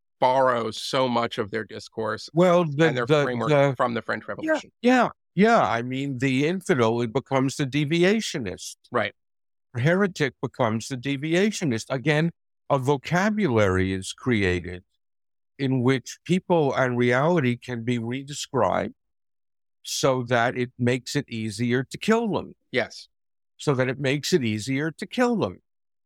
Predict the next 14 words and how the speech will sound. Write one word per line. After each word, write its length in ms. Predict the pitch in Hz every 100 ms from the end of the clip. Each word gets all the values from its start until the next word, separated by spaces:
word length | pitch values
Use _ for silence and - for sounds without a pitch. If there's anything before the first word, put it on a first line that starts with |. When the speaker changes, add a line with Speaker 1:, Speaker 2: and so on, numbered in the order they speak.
| _ _ _
Speaker 2:
you 120 | 117
know, 340 | 120 95 131 - _
and 260 | 135 123 -
certainly 420 | - 175 151 135
totalitarianism. 1200 | - 127 - 131 113 - 156 180 135 104 95 95
I 40 | 95
mean, 220 | 98 92
the, 160 | 92 90
the 180 | 95 95 _
scholars 640 | - - 113 135 135 107
of 160 | 98 87
it 120 | 95
have 200 | 95 95
shown 480 | - 123 120 110 95